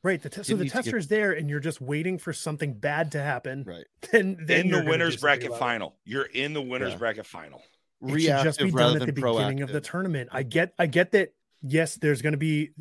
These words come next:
Speaker 1: the, the thing is, is that if you do it at the beginning of the tournament, yes, there are gonna be some bats that pass at two twenty that go down to two hundred by the end of the tournament. That's
Speaker 2: Right.
Speaker 1: fine. If you find this bat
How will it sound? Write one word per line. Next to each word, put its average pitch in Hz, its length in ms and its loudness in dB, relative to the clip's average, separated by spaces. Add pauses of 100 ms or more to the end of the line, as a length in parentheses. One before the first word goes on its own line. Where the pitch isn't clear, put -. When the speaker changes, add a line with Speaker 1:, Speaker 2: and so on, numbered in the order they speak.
(140)
Speaker 1:
the, 190 200 -4
the 175 120 -2
thing 254 200 0
is, 202 180 4
is 147 100 -4
that 147 200 0
if 135 100 -8
you 147 60 -2
do 185 120 2
it 233 60 2
at 226 80 0
the 175 60 -8
beginning 160 280 -2
of 151 80 -2
the 135 80 -12
tournament, 135 380 -4
yes, 160 240 2
there 160 100 2
are 151 60 0
gonna 180 120 0
be 185 60 -2
some 165 200 -2
bats 156 240 0
that 147 120 -6
pass 160 280 -4
at - 180 -6
two 247 180 0
twenty 202 320 -2
that 139 240 -2
go 165 160 4
down 151 360 0
to 147 100 -6
two 202 280 -2
hundred 151 280 -4
by 131 140 -2
the 127 120 -6
end 120 120 -6
of 127 40 -12
the 123 60 -18
tournament. 120 380 -12 (640)
That's 160 240 6
Speaker 2:
Right. - 60 -14 (160)
Speaker 1:
fine. 110 120 -12 (340)
If - 200 -8
you 151 100 2
find 190 420 0
this 180 160 0
bat 175 240 0